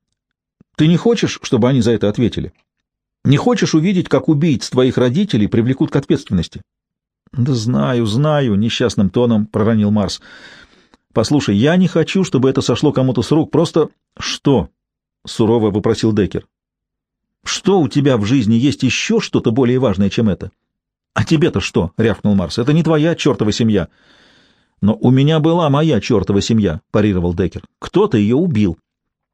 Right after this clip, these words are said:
Я мог отвернуться от этого и продолжать жить собственной жизнью, но могу сказать тебе вот что, Мелвин. Можешь попробовать отвернуться, но что за жизнь у тебя будет после этого? Ничего не стоящее.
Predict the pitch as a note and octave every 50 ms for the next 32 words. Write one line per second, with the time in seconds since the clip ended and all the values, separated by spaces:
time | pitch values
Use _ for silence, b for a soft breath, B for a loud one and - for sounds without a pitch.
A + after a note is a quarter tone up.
0 | _ - - _ _ _ _ _ _ - B2+ E3 G#3 A#3 G3+ D3+ - B2+ A#2+ -
1 | C3 B2 B2 E3+ F#3+ F#3 - E3 D3 D3+ E3 D3 - C#3 B2+ A#2+ - _ _ -
2 | - - - B2+ A#2+ C3 A#2+ D3 E3 B2+ G#2 B2+ F3+ - - - D#3 D3 - -
3 | D3+ C#3 C#3+ A2+ C#3+ D3 B2 A#2 B2+ A#2+ B B B B B B B B B B
4 | B B B _ - - G#2+ A#2+ B2+ C#3+ D#3 F3 E3+ - F3 D#3 D#3+ D#3 D#3+ -
5 | C#3 C#3+ C#3+ G3+ - - - A2+ G2+ F#2 D#2+ D2 D2 D#2 E2 G2 - _ _ _
6 | _ _ _ _ _ _ _ _ _ _ _ _ _ _ - B2+ D#3 G3 A3+ A3
7 | A3+ G#3+ F#3 - A3 G3 G#3+ A3 G#3 G3+ F#3+ F3+ F#3+ F3+ F#3 E3+ - - F3+ E3+
8 | C#3+ B2+ G#2+ - - - F#2 G2+ A#2+ A#2+ - - _ - E3+ E3+ C#3 C#3+ D3 D3
9 | C3+ D3 E3+ D#3+ A#2+ A#2+ A#2+ - C3 A#2 B2 A#2 B2+ C3 A2+ G#2+ - - D#3 F#3
10 | - - F3+ D3+ A#2 - - - - - _ _ _ _ _ _ _ _ - G#2
11 | A#2+ E3 G#3+ A3+ - - - G3 E3+ E3 D3+ D3 - - - C#3+ A#2+ G2+ F2+ -
12 | - F2+ D#2 -